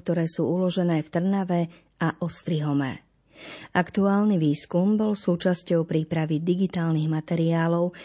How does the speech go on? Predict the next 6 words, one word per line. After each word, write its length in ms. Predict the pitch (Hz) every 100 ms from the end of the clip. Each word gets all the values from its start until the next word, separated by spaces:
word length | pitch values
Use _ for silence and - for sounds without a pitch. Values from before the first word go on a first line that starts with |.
| - -
na 80 | 170
vypracovanie 720 | 185 170 165 165 170 170 165
forenznej 640 | 156 - 175 190 175 185 165
rekonštrukcie 880 | 151 160 156 - 160 - - 165
tvári 400 | 165 170 156 156
svetcov, 720 | 160 - 170 170 - 196 214